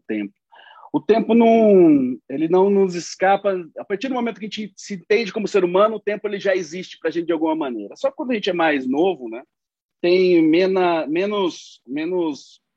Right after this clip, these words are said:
é, é, como é que se diz? Menos cuidado com como a gente tá usando o tempo e conforme a gente vai envelhecendo,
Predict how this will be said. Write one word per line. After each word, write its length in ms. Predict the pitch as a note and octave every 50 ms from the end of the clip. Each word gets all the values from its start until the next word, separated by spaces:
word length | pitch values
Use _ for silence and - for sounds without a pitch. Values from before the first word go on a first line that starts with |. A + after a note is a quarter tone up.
| _ _
é, 360 | - B2 A#2+ - - A2+ A#2 A#2+
é, 40 |
como 180 | - - C#3 D3+
é 20 |
que 60 | C#3+ -
se 100 | C#3 C3+
diz? 220 | C3 D#3+ F3 D#3+
Menos 240 | D3+ F3 F#3+ F#3+ -
cuidado 640 | - - G#3+ D#3 C#3 D3+ D3 C#3+ C3+ A#2+ A2 G2+ G2+ - _ _ _ _ _ _ _ _
com 580 | - C#3+ C#3+ D3 C#3+ C#3+ C#3+ C#3+ C3+ C3 B2+ A#2+ - _ _ _ _ _ _ _
como 300 | - F#3 G3+ G#3 F#3+ E3+
a 40 | D3
gente 220 | D3 D3+ - -
tá 80 | - C3+
usando 300 | C3 B2+ B2+ C3 B2 C#3
o 60 | C#3+
tempo 440 | _ - D#3 D#3+ F#3 F3+ - G3+ G#3
e 60 | G#3
conforme 420 | - C4+ B3+ - - F#3+ E3+ F3+
a 40 | E3
gente 140 | D#3 D#3+ D#3
vai 140 | D3 D3+ D3
envelhecendo, 760 | C#3+ D3 C3+ B2 A#2 - - - E3 F3 E3+ D3 A#2+ A2+